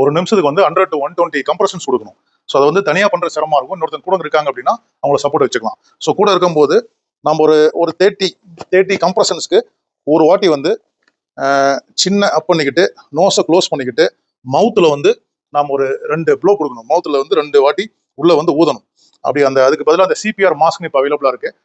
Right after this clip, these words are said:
அது இருந்தா அதை வச்சு பண்ணலாம். இல்ல அப்படின்னா மவுத் பிரீத்திங் தெரிஞ்சவங்க அதை பண்ணலாம். சப்போஸ் அது தெரியல அப்படிங்கும்போது, நம்ம ரெண்டு பேர் இருந்தா மாறி மாறி ஒரு தேர்ட்டி கம்ப்ரஷன்ஸ் ஒரு வாட்டி மாறி மாறி பண்ணலாம். டோட்டலா வந்து ஒரு நிமிஷத்துக்கு வந்து ஹண்ட்ரட் to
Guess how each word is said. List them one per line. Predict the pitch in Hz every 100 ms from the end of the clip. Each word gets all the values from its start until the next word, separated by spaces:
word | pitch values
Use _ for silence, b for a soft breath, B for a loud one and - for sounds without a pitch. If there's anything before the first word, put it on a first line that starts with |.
| _ -
அது | 120 127
இருந்தா | 151 202
அதை | 180
வச்சு | 165 165
பண்ணலாம். | 147 147 233 -
இல்ல | 160 180
அப்படின்னா | 156 175 165
மவுத் | 196 208
பிரீத்திங் | 175 175 170 165
தெரிஞ்சவங்க | 214 214 160 208 - _ -
அதை | 143 139
பண்ணலாம். | 151 143 120 156
சப்போஸ் | 208 208
அது | 160 143
தெரியல | 185 233 214
அப்படிங்கும்போது, | 165 151 139 131 175 208 _ _ _ 156
நம்ம | 156
ரெண்டு | 165 180
பேர் | 190
இருந்தா | 170 151
மாறி | 180 175 160
மாறி | 175
ஒரு | 151
தேர்ட்டி | 170 170 151
கம்ப்ரஷன்ஸ் | 185 190 170
ஒரு | 147
வாட்டி | 139 220 - _ _
மாறி | 131 165 165
மாறி | 170
பண்ணலாம். | 170 135 165 202
டோட்டலா | 156 185 190 170
வந்து | 147 247 -
ஒரு | 147 151
நிமிஷத்துக்கு | 196 240 175 151
வந்து | 180 254 _ _ _ _ -
ஹண்ட்ரட் | 151 190 202
to | -